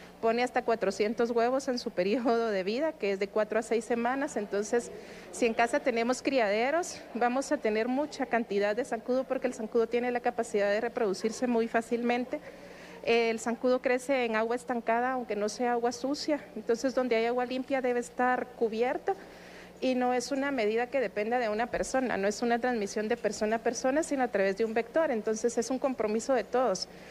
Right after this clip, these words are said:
Y siempre les digo que sin zancudo no hay dengue. Entonces, el compromiso y lo que yo le pediría a la población es que, eh, en, como comunidad, como población, se organicen para eliminar los criaderos de zancudo.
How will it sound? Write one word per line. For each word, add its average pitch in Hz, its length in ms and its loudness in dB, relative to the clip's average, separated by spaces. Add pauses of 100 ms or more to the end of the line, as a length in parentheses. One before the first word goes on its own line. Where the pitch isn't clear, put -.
(160)
Y 247 80 -2
siempre 254 320 2
les 220 140 2
digo 233 180 2
que 254 100 0
sin 269 200 -2
zancudo 226 400 2
no 226 100 0
hay 226 80 2
dengue. 226 460 -2
Entonces, 226 340 -2
el 262 100 0
compromiso 240 580 0
y 269 120 0
lo 233 160 -2
que 208 80 0
yo 214 100 4
le 240 80 0
pediría 233 340 0
a - 20 0
la 233 80 0
población 247 500 -2
es 269 140 -6
que, 294 160 0 (600)
eh, 196 340 0 (300)
en, 220 160 2 (140)
como 226 240 2
comunidad, 220 720 0
como 226 240 0
población, 202 500 2
se 277 120 0
organicen 254 560 0
para 226 340 0 (300)
eliminar 214 500 0
los 226 160 -2
criaderos 196 460 2
de 190 80 0
zancudo. 240 480 0